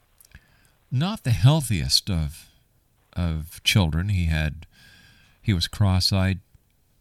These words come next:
tongue-tied, nearly passed away with scarlet fever. But he always pulled through. And I believe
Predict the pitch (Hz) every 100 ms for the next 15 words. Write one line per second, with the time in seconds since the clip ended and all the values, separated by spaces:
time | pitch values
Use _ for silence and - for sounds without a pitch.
0 | _ - 110 107 98 98 95 87 92 104
1 | - _ _ _ - 87 101 98 - 107
2 | 98 - 101 101 98 90 - - 107 101
3 | 92 - - 95 87 95 - _ _ _
4 | _ _ _ _ _ _ _ _ _ _
5 | _ _ 120 143 - 196 202 190 196 185
6 | - 170 175 - 165 175 123 - _ _
7 | _ _ _ _ _ _ _ _ _ _
8 | _ - 104 - 123 180 160 113 85 69
9 | 60 - -